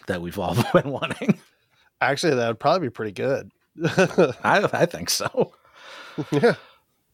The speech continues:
Speaker 1: That's what happens with Stubbs. That's where we leave Stubbs. And we follow Bernard and C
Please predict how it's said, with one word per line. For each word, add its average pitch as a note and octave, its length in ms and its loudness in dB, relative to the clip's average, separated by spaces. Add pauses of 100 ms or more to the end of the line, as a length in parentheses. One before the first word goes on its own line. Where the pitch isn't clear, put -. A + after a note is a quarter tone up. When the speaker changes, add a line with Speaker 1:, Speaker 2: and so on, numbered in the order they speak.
(380)
Speaker 1:
That's D3+ 200 4
what F#3 120 8
happens F3 280 2
with A#2+ 100 2
Stubbs. D3 380 6
That's C3 160 4
where C#3+ 100 6
we B2+ 140 4
leave A2+ 180 0
Stubbs. C3 640 2 (880)
And F#2 880 0
we F#2+ 720 -2
follow A#2+ 720 4
Bernard B2+ 540 2
and B2 240 -2
C D3+ 640 0